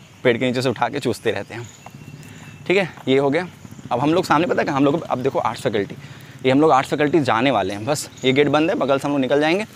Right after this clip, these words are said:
और उसके बाद आर्ट्स faculty। आर्ट्स faculty बहुत लोग का dream university के अंदर पढ़ने के इस faculty में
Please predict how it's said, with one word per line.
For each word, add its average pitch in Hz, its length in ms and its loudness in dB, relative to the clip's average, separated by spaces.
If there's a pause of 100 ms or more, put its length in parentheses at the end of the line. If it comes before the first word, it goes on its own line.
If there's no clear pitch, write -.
(280)
और 143 100 6
उसके 131 220 -2
बाद 170 120 4
आर्ट्स 117 220 0
faculty। 101 340 -6 (200)
आर्ट्स 147 240 0
faculty 170 420 0 (1600)
बहुत 123 240 2
लोग 139 140 2
का 156 80 4
dream 127 360 2
university 131 720 -2 (460)
के 143 140 2
अंदर 123 320 2
पढ़ने 127 440 0
के 139 280 -4
इस 131 120 0
faculty 113 440 -2
में 156 160 -2